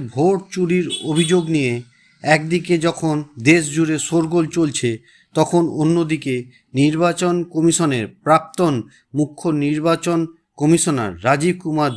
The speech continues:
দেশ ছেড়ে চলে যাওয়ার খবর দ্রুত ছড়িয়ে পড়ছে। সোশ্যাল মিডিয়ায় অনেকে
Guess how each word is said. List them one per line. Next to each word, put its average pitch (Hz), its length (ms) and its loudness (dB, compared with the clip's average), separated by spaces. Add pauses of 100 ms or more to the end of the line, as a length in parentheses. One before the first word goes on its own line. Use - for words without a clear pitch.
দেশ 160 280 4
ছেড়ে 160 260 -2
চলে 151 260 -4
যাওয়ার 151 320 -2
খবর 147 380 -4
দ্রুত 139 320 -6
ছড়িয়ে 123 360 -4
পড়ছে। 113 360 -10 (240)
সোশ্যাল 208 420 2
মিডিয়ায় 180 500 0 (460)
অনেকে 185 460 2